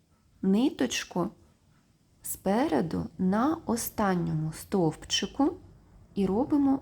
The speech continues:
сполучний стовпчик. Таким чином ми наче змінюємо напрямок в'язання і робимо ось таку гостреньку вершинку на пелюстці. І тепер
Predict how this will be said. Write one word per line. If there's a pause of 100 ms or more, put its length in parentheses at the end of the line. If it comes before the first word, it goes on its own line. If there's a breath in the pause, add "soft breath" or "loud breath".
сполучний
стовпчик. (520 loud breath)
Таким
чином
ми
наче
змінюємо
напрямок
в'язання
і
робимо
ось
таку (360 loud breath)
гостреньку
вершинку
на
пелюстці. (1080 soft breath)
І
тепер